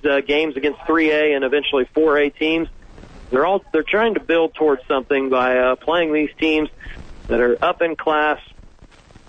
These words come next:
By, you know, they're hoping by the end of the season, some of the experiences from this game will lend to be positives when they get into the sectional. And, uh, quite frankly, that's the, uh, only thing that matters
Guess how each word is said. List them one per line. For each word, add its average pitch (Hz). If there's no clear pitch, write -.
By, 104
you 139
know, 120
they're 127
hoping 165
by 143
the 135
end 156
of 135
the 127
season, 135
some 151
of 143
the 135
experiences 147
from 139
this 156
game 131
will 131
lend 147
to 135
be 139
positives 131
when 135
they 127
get 139
into 127
the 113
sectional. 143
And, 113
uh, 110
quite 143
frankly, 139
that's 143
the, 139
uh, 135
only 156
thing 151
that 139
matters 147